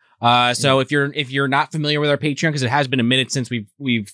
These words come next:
Speaker 1: we've seen you guys, uh,
Speaker 2: Yeah.
Speaker 1: uh, here,
Speaker 2: Yeah.
Speaker 1: uh, we have three tiers. The two dollar tier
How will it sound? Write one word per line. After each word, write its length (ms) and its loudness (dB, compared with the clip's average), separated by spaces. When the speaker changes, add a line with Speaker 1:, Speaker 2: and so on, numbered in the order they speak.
Speaker 1:
we've 160 0
seen 320 4
you 140 6
guys, 600 4
uh, 540 2
Speaker 2:
Yeah. 140 -8
Speaker 1:
uh, 20 -4
here, 420 -4
Speaker 2:
Yeah. 60 -14
Speaker 1:
uh, 40 4
we 100 4
have 100 2
three 140 -4
tiers. 300 2
The 80 -2
two 300 2
dollar 280 4
tier 400 -2